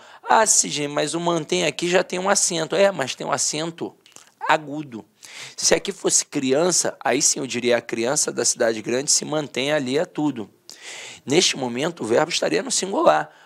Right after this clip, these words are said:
"Ué, mas por que que tem aquele acento?" Ora, porque é uma regra básica de acentuação. Oxítona terminada em "em",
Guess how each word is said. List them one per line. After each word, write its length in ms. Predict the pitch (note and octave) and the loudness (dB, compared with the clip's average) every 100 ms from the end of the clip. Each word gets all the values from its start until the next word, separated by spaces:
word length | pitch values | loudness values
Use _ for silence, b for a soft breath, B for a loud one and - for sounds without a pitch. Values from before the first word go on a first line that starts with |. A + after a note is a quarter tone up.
| _ | _
"Ué, 80 | F#3+ | 2
mas 120 | F#3+ | 2
por 100 | F#3+ | 2
que 100 | G3 | -2
que 80 | - | 0
tem 100 | G3 | -4
aquele 220 | F#3+ F#3+ | 0 0
acento?" 400 | F#3+ - C#3 - | 2 0 -2 -4
Ora, 280 | - C3 A#2+ | 4 4 4
porque 160 | - A#2+ | -4 -2
é 20 | |
uma 100 | B2 | -2
regra 400 | A2+ A2 A#2 D3 | 0 0 2 2
básica 480 | C#3+ A#2 B2 - D3 | 2 0 0 -4 -6
de 80 | D3+ | -2
acentuação. 640 | - B3+ G#3+ - E3 D3 B B | -4 -2 2 4 4 0 B B
Oxítona 600 | B2+ B2+ - C3 - C#3+ C#3+ | 0 2 2 0 -2 -6 -4
terminada 480 | D3+ D3+ C#3 C#3 F3+ | -6 0 2 2 0
em 200 | F3+ | 0
"em", 80 | C#3+ | -2